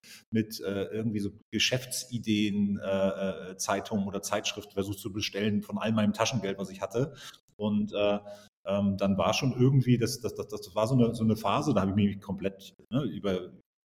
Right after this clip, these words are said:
das war viel zu viel Geld, das war dreißig Eu-, Mark oder sowas, äh, damals gekostet, drei, und ich hatte gar, natürlich gar nicht so viel.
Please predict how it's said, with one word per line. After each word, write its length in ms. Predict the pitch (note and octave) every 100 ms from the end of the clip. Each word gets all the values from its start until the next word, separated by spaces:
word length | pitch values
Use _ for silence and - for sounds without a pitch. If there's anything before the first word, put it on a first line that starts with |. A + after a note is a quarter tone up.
| -
das 80 | E2
war 60 |
viel 160 | - G#2
zu 100 | -
viel 380 | - C#3 F#2+ -
Geld, 340 | G#2+ C3 B2+
das 100 | -
war 240 | F2 F2 E2
dreißig 480 | - F#2+ F#2+ F#2+ D2+
Eu-, 300 | F#2 G2 F2+
Mark 300 | F2+ C#3 A2+
oder 160 | F2+
sowas, 320 | F2+ F2 F2+ F2
äh, 160 | E2
damals 300 | F2+ F2+ G2
gekostet, 380 | - F#2+ G2 G#2
drei, 160 | F#2 E2+
und 100 | G#2
ich 80 | G2
hatte 140 | A2
gar, 120 | G2
natürlich 260 | G2+ G2+ F#2+
gar 80 | G2
nicht 80 |
so 40 | G2
viel. 140 | B2